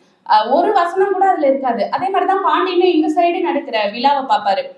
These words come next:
ஆஹ், "இப்படிதானே நம்ம இவளுக்கு போய் விலை பேசணும்" அப்படின்ற மாதிரி. So எனக்கு அந்த சீன் ரொம்ப பிடிச்சிருந்துச்சு.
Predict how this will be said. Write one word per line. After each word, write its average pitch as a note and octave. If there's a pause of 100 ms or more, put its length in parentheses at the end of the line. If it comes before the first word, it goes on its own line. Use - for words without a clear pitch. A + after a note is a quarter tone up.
(400)
ஆஹ், G#3+ (420)
"இப்படிதானே E4
நம்ம D4
இவளுக்கு B3+
போய் C4+
விலை A#3+
பேசணும்" G#3+
அப்படின்ற G#3
மாதிரி. G3+ (360)
So F#4+
எனக்கு E4
அந்த C4+
சீன் D#4
ரொம்ப A#3+
பிடிச்சிருந்துச்சு. A#3+